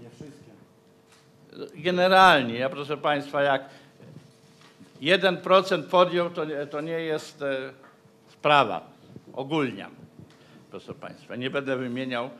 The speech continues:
Speaker 2: tych, którzy wyłamali się z tego,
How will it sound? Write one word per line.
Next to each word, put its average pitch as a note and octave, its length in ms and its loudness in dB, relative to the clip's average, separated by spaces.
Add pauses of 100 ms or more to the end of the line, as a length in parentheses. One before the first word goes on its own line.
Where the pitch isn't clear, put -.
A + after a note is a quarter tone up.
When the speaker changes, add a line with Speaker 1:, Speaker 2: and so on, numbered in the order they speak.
(160)
Speaker 2:
tych, D3 240 -8
którzy B2+ 360 -10 (800)
wyłamali D3+ 640 2
się F2+ 200 -18
z - 120 -20
tego, F2 260 -20